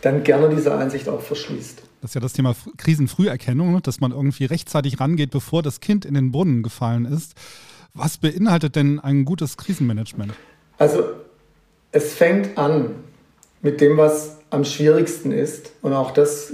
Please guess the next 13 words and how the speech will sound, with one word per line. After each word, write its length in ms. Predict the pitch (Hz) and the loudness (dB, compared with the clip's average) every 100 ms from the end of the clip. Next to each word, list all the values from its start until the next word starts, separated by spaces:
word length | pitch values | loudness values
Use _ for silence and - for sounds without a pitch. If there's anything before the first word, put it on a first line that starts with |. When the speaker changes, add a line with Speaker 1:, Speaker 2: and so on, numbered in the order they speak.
| - | -6
Speaker 1:
kennt 220 | 147 147 | -2 0
man 160 | 151 143 | 2 2
wahrscheinlich 500 | 135 131 127 123 - | 2 0 -2 -2 -2
aus 240 | 127 - | -4 -2
der 160 | - - | -4 -2
eigenen 400 | 135 160 143 131 | 0 2 0 0
persönlichen 420 | 123 139 165 175 | -2 0 0 0
Situation 440 | 160 151 - 143 | 4 4 4 2
heraus, 460 | 139 127 127 131 - - - - - - | 2 2 0 0 -6 -18 -20 -20 -20 -4
nämlich 320 | 143 151 151 | 2 2 2
mit 280 | 147 143 - - - _ _ _ _ - | 4 2 2 -10 -18 _ _ _ _ -8
radikaler 600 | 117 131 170 156 143 135 | -2 0 0 2 4 2
Transparenz 880 | - 135 - 131 117 123 208 - | 0 -4 -2 -2 0 0 -2 -6